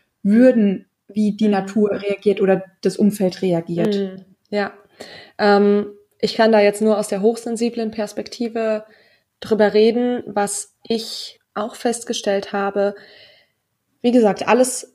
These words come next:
Speaker 2: was uns, was vielleicht unangenehm ist, kostet uns Willenskraft. Das kann aber zum Beispiel auch das Nein sagen sein.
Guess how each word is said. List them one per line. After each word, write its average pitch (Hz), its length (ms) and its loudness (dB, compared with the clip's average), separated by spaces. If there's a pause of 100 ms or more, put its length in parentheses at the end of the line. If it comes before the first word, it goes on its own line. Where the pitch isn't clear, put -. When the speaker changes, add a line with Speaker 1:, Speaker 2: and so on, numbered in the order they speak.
(140)
Speaker 2:
was 208 340 -2
uns, - 600 -2 (880)
was 208 200 0
vielleicht 202 360 0
unangenehm 185 500 2
ist, 175 120 -8
kostet - 340 -8
uns 165 140 -6
Willenskraft. - 720 -8
Das 190 200 -6
kann 202 340 2
aber 214 300 -2
zum 196 180 -2
Beispiel 185 500 -2
auch - 280 -4
das - 200 -8
Nein 226 360 -2
sagen 156 400 -8
sein. - 480 -12